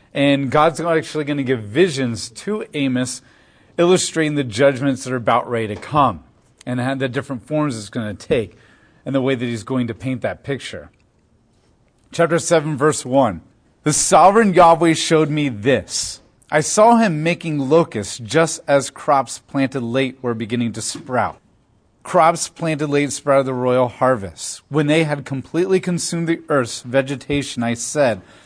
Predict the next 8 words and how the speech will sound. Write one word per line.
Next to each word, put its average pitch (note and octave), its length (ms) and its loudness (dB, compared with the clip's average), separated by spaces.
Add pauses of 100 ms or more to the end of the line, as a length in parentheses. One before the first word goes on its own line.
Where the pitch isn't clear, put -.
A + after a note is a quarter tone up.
"Sovereign D#3 560 2
Yahweh, C#3 400 4
forgive C3+ 440 -4
Israel. A2 460 -4 (160)
How D3 280 4
can D#3+ 220 -6
Jacob C3 380 -2
survive? A2+ 600 0